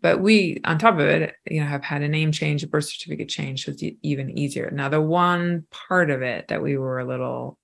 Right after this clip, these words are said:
nervous about was you have to go to the local post office and drop off your paperwork and send it from there.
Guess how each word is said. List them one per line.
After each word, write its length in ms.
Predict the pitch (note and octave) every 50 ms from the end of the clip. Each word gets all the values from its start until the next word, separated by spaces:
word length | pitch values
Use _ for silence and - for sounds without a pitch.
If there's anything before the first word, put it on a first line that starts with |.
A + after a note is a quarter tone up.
| _ -
nervous 560 | E3 D#3+ D#3+ E3 E3 E3 D3+ C#3+ C#3 C#3 - -
about 560 | C3+ C3+ C3+ B2+ C3 B2+ C3+ D3+ - - -
was 200 | - C3 - - - - - - - - _
you 80 | - D#3+
have 140 | D3 D3 D3
to 100 | - D#3+
go 360 | D#3 E3 D3+ D3 D3 D3 D3 D3 - -
to 480 | - - D#3 D3 D3 C#3+ C#3+ C#3 C#3 C3+
the 260 | C#3 C#3+ C3+ - - - _ _ -
local 260 | D#3 D3 D3 - D3
post 300 | D3 - C4 D#4 C#4+ -
office 460 | D3+ C#3 C3+ - - C#3+ C#3+ C#3+ -
and 120 | D3+ C#3+
drop 180 | C#3 C#3 C3+ -
off 160 | C3+ B2+ -
your 100 | - D3
paperwork 520 | D3+ - A3 A3 A3 E3 D3+ C#3+ C#3 - -
and 120 | C#3 C3+
send 220 | - - C#3+ C3
it 140 | C3 C3+ - _
from 140 | - D#3+ D#3
there. 460 | G3+ B3 A#3+ G#3+ F#3+ E3+ D#3+ D#3 D#3